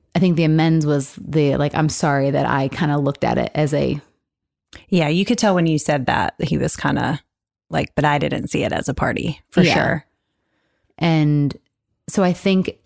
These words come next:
Speaker 1: it was so much beyond the pettiness of the
Speaker 2: Yeah.
Speaker 1: Twitter and the, the whole, like, "Well, I didn't like that he posted our wedding photo, and why would he do that?" And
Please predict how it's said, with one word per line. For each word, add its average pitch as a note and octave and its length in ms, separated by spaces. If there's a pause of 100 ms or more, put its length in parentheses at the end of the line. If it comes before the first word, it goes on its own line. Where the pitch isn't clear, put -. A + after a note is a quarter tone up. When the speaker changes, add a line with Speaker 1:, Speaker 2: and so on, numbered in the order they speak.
(160)
Speaker 1:
it F3+ 160
was E3+ 300
so - 240
much D#3+ 200
beyond D3 460
the C#3 120
pettiness C#3 580
of C3 100
the D#3 100
Speaker 2:
Yeah. D3 120
Speaker 1:
Twitter C3 340
and C3 220
the, C#3 100
the - 160
whole, B2+ 320
like, - 340
"Well, E3 120
I B3 120
didn't C4 180
like B3 180
that G3 100
he A#3 100
posted A3+ 360
our A#3 100
wedding A3 260
photo, C#3 460
and C#3 180
why F3+ 140
would C#4 100
he C4 80
do A#3+ 140
that?" C#3 380
And C3+ 260